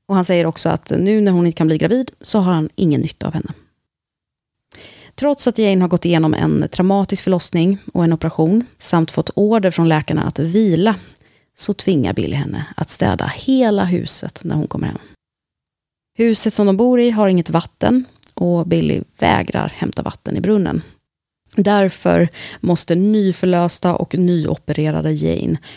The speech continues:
själv gå till brunnen och bära tunga kannor med vatten hem. Han är så vidrig. Men skönt nog så åker den här Billy ut till sjöss i sitt arbete.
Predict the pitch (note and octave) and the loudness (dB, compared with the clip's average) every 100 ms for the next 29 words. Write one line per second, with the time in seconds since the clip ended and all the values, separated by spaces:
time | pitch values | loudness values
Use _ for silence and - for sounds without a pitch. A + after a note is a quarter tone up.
0 | - - - G3+ F3+ D#3 - - - - | -20 -14 -2 0 2 2 -2 -4 -4 -4
1 | D#3 - - - - - - E3 E3+ D#3+ | -2 -2 -2 -4 -6 -10 0 2 4 4
2 | D#3+ E3 - - - - G3 E3+ D#3 E3 | 4 0 -4 -8 -6 2 4 4 2 0
3 | - D#3+ E3 - E3 - - - D#3+ - | 0 0 0 0 -2 -4 -6 -6 -6 -6
4 | F3+ _ _ _ _ _ _ _ _ - | -10 _ _ _ _ _ _ _ _ -8
5 | - F3+ F3+ - G3 - - - - G#3 | -4 -2 -2 -2 -2 -2 -6 -6 -2 0
6 | F3 D#3 D#3 - _ D3+ F#3 G3+ D#3+ C3+ | 0 0 -2 -8 _ -8 0 0 0 0
7 | E3+ F3+ C3+ - - - _ _ _ _ | 2 0 -2 -12 -18 -20 _ _ _ _
8 | _ _ _ _ A#3 C4+ C4+ - B3+ A#3+ | _ _ _ _ -2 0 0 0 0 0
9 | A3 A3+ C4 F#3 D#3 D#3+ F#3+ F#3 F3 F3+ | 0 0 2 0 0 0 2 0 0 0
10 | F3 E3 F3 G#3 F3+ D#3+ D#3 - E3 D#3 | 2 0 0 0 2 0 0 0 -2 -2
11 | - - F#3 C4+ A#3 - - - E3 D#3 | -6 -6 -2 -2 0 -2 -4 -2 -2 0
12 | D#3+ - - - B2+ | 0 0 -2 -2 -4